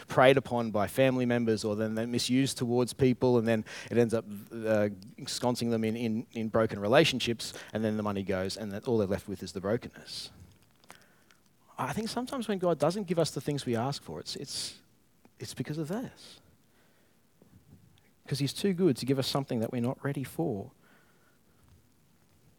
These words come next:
Number four.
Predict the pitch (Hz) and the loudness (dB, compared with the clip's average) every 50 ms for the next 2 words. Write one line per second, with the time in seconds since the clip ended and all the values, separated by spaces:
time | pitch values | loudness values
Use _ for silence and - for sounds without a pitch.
0 | _ _ _ _ _ _ _ _ _ _ _ _ _ _ _ _ _ _ _ _ | _ _ _ _ _ _ _ _ _ _ _ _ _ _ _ _ _ _ _ _
1 | _ _ _ _ _ _ _ _ _ _ _ - - - - - - _ _ _ | _ _ _ _ _ _ _ _ _ _ _ -20 -20 -20 -20 -20 -20 _ _ _
2 | _ - - - - - - - - - - 110 101 95 - 95 - | _ -20 -20 -20 -20 -20 -20 -20 -12 -6 -4 -2 -2 0 -2 -2 -4